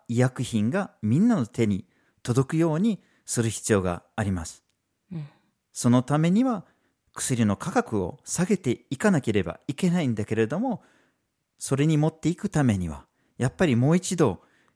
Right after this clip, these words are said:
Speaker 1: 利益と人命、どっちが大事なのかをしっかり考えて、この製薬のプロセスを見直すということが大事なのではないかと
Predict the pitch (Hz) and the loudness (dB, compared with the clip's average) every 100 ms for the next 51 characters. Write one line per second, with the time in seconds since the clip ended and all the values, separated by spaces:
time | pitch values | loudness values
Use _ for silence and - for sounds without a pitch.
0 | - 98 107 117 - - 101 - _ _ | -12 -2 0 0 -2 -8 -8 -10 _ _
1 | _ 101 117 120 113 101 85 - _ _ | _ -2 2 4 4 2 -2 -8 _ _
2 | _ _ _ _ _ _ - 127 - 156 | _ _ _ _ _ _ -4 -4 0 2
3 | 147 143 135 123 98 92 85 82 _ - | 4 4 4 2 0 -2 -10 -16 _ -10
4 | - - _ - 156 - 127 117 110 95 | -10 -10 _ -6 -6 -2 0 2 2 -2
5 | - - _ _ _ _ _ _ _ - | -8 -20 _ _ _ _ _ _ _ -6
6 | 120 98 82 _ - 120 117 117 - 98 | 0 0 -2 _ -4 2 4 2 0 -2
7 | - 147 139 110 - 85 87 101 110 127 | 0 -2 0 -2 -4 -6 -6 -2 2 2
8 | 117 - - - _ _ _ _ - 113 | 0 -4 -10 -20 _ _ _ _ -2 0
9 | 101 90 _ _ _ _ - 151 123 92 | 0 -4 _ _ _ _ -4 0 2 2
10 | 113 113 107 98 92 92 87 87 90 - | 2 2 0 0 -2 -2 -2 -4 -6 -8
11 | - | -10